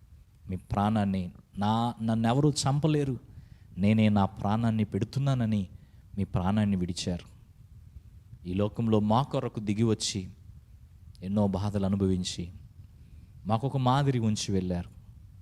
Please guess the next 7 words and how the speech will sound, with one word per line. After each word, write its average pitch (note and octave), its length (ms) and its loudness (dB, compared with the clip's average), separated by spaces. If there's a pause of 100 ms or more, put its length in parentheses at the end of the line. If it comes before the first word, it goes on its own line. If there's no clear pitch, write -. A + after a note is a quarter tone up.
(480)
మీరు G#2+ 380 2
మరణించుట G#2+ 640 0
ద్వారా E3+ 420 -4 (680)
మాకు F#2 180 -6
రక్షణ G2 360 0
మార్గాన్ని F#2+ 480 0
సిద్ధపరిచారు. F2 760 -8